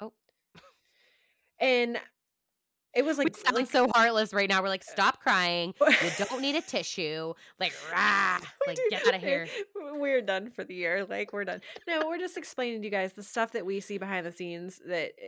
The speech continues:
Speaker 2: it's just so
Speaker 1: That
Speaker 2: ridiculous, these
Speaker 1: could
Speaker 2: moments.
Speaker 1: affect the couple, and that makes us more nervous,
Speaker 2: And
Speaker 1: I
Speaker 2: this
Speaker 1: think. We're
Speaker 2: did
Speaker 1: like,
Speaker 2: because
Speaker 1: "Calm down."
Speaker 2: they said to me, they were like, "She has anxiety, so she's overwhelmed." Ah,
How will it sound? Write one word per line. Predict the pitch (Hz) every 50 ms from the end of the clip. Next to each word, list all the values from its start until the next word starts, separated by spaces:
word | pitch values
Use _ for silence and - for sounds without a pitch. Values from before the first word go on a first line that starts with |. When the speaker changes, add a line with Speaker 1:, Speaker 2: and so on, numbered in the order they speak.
| - - -
Speaker 2:
it's | 196 - -
just | 214 196 -
so | - 220 214 214 220 208 185 196 190 190 -
Speaker 1:
That | 190 190 -
Speaker 2:
ridiculous, |
these | 196 190
Speaker 1:
could | - -
Speaker 2:
moments. | 185 180 175 185 277
Speaker 1:
affect | 277 277 - -
the | 285 262
couple, | - - - 247 233 233 - 269 240
and | 220 202
that | 196 202
makes | 208 214 214 - -
us | 233 - -
more | 202 190 196 196
nervous, | 180 180 180 175 165 156 -
Speaker 2:
And | 285
Speaker 1:
I | 285 302
Speaker 2:
this | 349 370 330 311
Speaker 1:
think. | -
We're | - 294 339
Speaker 2:
did | 370 359
Speaker 1:
like, | - - - 190 254 247
Speaker 2:
because |
Speaker 1:
"Calm | 233 208 208 202 196 196 196 202 202 196
down." | 196 196 180 160 151 147 135 120 113 - - -
Speaker 2:
they | 208 208 277 285 294
said | 285 - - 427 453 -
to | 285
me, | 220 202 196
they | 190 196 196
were | 190 196
like, | 196 196 190 180 -
"She | - - - - 220 208
has | 208 208 196 185
anxiety, | 190 175 175 170 190 190 185 180 175 160 160 165
so | 160 - 170
she's | - - 175 170 175
overwhelmed." | 170 160 160 156 151 165 175 160 143 - -
Ah, | -